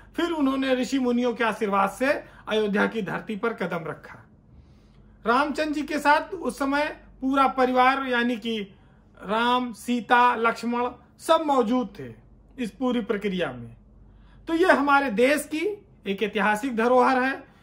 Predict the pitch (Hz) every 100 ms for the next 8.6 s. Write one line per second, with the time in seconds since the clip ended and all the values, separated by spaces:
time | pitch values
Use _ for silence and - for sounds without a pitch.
0 | _ 254 294 294 320 233 262 294 294 -
1 | - _ - - 214 254 285 - 285 285
2 | - - - - 220 208 - 202 226 208
3 | 196 294 247 262 269 269 269 269 311 -
4 | - - - - - 285 294 311 302 277
5 | 285 370 359 285 294 285 - 240 220 233
6 | 254 233 202 214 247 240 247 208 214 208
7 | 208 202 - 240 240 240 - - - 220
8 | 196 185 254 254 - 262